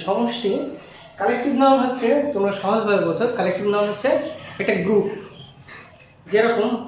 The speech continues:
পুলিশ একটা গ্রুপ, আর্মি একটা গ্রুপ, নেভি একটা গ্রুপ, এরকম গ্রুপ বা দল, দল বুঝালে তখন তার কি হয়ে যাবে?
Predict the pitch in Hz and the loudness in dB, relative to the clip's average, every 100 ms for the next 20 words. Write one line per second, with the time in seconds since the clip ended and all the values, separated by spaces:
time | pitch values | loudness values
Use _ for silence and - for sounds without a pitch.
0 | - 233 226 220 196 185 185 170 160 175 | -6 0 4 4 2 0 0 0 0 0
1 | - - - - - 170 185 196 196 - | -4 -10 -18 -20 -10 -4 0 2 2 0
2 | 165 165 165 202 - - - 175 175 185 | -2 0 -2 -2 -4 -14 -12 -4 0 2
3 | 190 220 208 - 170 160 170 - - - | 2 2 2 0 -2 0 0 -2 -6 -14
4 | - - - 233 240 226 285 - - - | -20 -6 2 4 4 2 -2 -6 -12 -18
5 | - - - 220 220 - 196 - 196 190 | -20 -20 -8 0 2 4 2 2 2 2
6 | - - - 160 175 208 208 - 233 240 | 2 -4 -8 -2 4 4 2 2 2 2
7 | 240 185 208 208 208 202 196 196 202 247 | 2 0 -2 -2 -4 -4 -4 -2 0 2